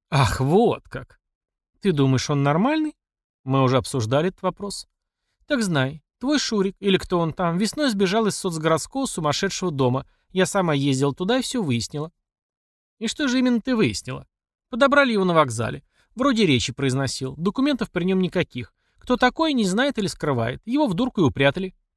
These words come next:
«Может, это не тот?» «Да тот, тот. А если не тот, то одним чокнутым, пребывающим на свободе, меньше было бы.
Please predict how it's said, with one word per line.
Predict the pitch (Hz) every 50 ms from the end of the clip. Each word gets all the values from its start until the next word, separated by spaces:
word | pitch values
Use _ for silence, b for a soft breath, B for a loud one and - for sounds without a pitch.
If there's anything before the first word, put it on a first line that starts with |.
| _ _ _ _ _ _ _ _ _ _ _ _ -
«Может, | 131 127 127 123 - -
это | 127 104 -
не | - 123 110
тот?» | - 175 190 - _ _ _ _ _ _
«Да | - 269 254 277
тот, | 269 - 220 151 113 -
тот. | - 202 160 123 - _ _ _ _ _ _ -
А | 202 226
если | 226 - 247 233
не | 226 240
тот, | - - 285 277 - _
то | - 190
одним | 190 180 180 190 190
чокнутым, | - - 262 262 - - 170 143 156 131
пребывающим | 127 156 160 165 165 170 165 165 - - 180
на | 175 151
свободе, | - - 190 208 208 262 269 214 208
меньше | 170 147 135 131 127 - - 139
было | 135 135 131 131 127
бы. | 139 147 139